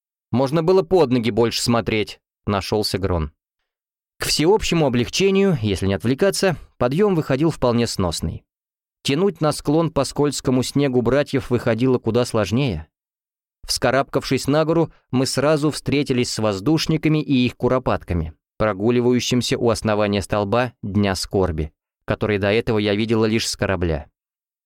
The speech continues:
Вблизи столб был настолько огромен, что приходилось запрокидывать голову, чтобы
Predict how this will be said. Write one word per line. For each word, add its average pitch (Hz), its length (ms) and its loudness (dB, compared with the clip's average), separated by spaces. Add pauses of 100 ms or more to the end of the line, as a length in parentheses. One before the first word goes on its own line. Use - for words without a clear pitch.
(460)
Вблизи 139 540 0
столб 170 440 0
был 131 240 2
настолько 131 600 0
огромен, 117 440 0
что - 180 -2
приходилось 131 580 0
запрокидывать 120 680 -2
голову, 151 360 2
чтобы 131 360 0